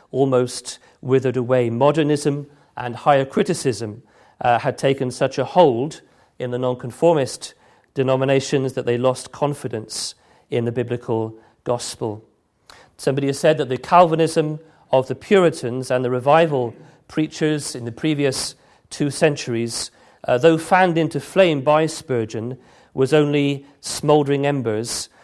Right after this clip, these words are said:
as the twentieth century dawned. Spurgeon, you will know, I'm sure, fought a rearguard action in the downgrade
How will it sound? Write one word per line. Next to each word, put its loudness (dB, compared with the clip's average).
as 2
the -4
twentieth -4
century -6
dawned. -6
Spurgeon, 4
you -4
will -4
know, 0
I'm -2
sure, 0
fought 0
a -4
rearguard 2
action -6
in -4
the -4
downgrade 0